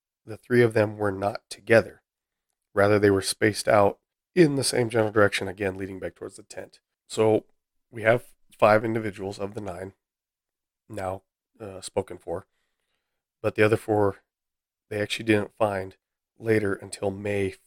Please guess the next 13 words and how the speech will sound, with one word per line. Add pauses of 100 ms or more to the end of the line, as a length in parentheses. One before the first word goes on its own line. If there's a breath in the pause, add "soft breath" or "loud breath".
fourth. (260)
So
you're
talking (420)
over
two
months
later. (320)
Now,
they
were
found
under